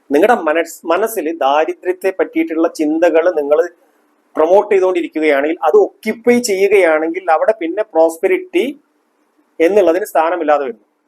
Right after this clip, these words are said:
അപ്പൊ ആദ്യം ആ ദാരിദ്ര്യത്തെ പറ്റിയിട്ടുള്ള ചിന്തകളെ ഒഴിവാക്കി വാക്വം ആക്കിയതിനു ശേഷം പ്രോസ്പെരിറ്റിയെ പറ്റിയിട്ടുള്ള ചിന്തകൾ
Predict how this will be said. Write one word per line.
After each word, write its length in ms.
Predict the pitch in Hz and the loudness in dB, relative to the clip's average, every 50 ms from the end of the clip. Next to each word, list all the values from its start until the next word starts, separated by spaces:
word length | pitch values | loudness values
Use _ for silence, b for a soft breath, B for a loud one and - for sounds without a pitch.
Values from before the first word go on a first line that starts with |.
| _ _ _ _ _ _ _ _ _ _ _ _ _ _ _ | _ _ _ _ _ _ _ _ _ _ _ _ _ _ _
അപ്പൊ 120 | - - | 0 2
ആദ്യം 520 | 175 170 190 214 240 226 233 262 269 269 269 - | 4 4 4 4 4 2 0 -2 -2 -2 -2 -2
ആ 140 | 185 190 214 | 0 0 2
ദാരിദ്ര്യത്തെ 760 | 208 190 180 180 185 190 196 196 - 190 202 - - 214 214 - | 2 2 2 2 2 0 -2 -2 -2 -4 -4 2 0 0 2 2
പറ്റിയിട്ടുള്ള 500 | 190 185 180 180 185 185 190 180 180 196 | 0 0 2 -2 -2 -2 0 0 0 0
ചിന്തകളെ 480 | 208 - 190 190 196 214 208 220 226 220 | 0 0 -2 0 2 4 4 6 6 6
ഒഴിവാക്കി 480 | 196 180 170 165 165 160 160 - 180 | 6 6 4 4 2 2 0 -4 -6
വാക്വം 580 | 170 156 143 147 165 165 _ - 220 208 185 170 | 0 0 2 0 0 -2 _ -8 -6 -2 0 -2
ആക്കിയതിനു 380 | 175 165 - 190 185 190 196 185 | -2 -2 -4 -6 -4 -4 -4 -4
ശേഷം 400 | 165 147 147 139 - - 170 180 | -4 -4 -6 -6 -6 -10 -10 -8
പ്രോസ്പെരിറ്റിയെ 760 | - 151 160 185 196 - - - 202 214 202 - 233 226 | -2 0 2 2 2 0 -2 -2 -2 -2 -2 0 0 0
പറ്റിയിട്ടുള്ള 560 | 220 214 185 - - 175 175 170 170 151 156 175 | 2 2 0 0 0 -4 -4 -2 -2 -2 -2 -2
ചിന്തകൾ 640 | 175 - 170 175 180 185 202 190 208 196 214 240 | -2 -2 -4 -4 0 0 2 2 4 2 2 0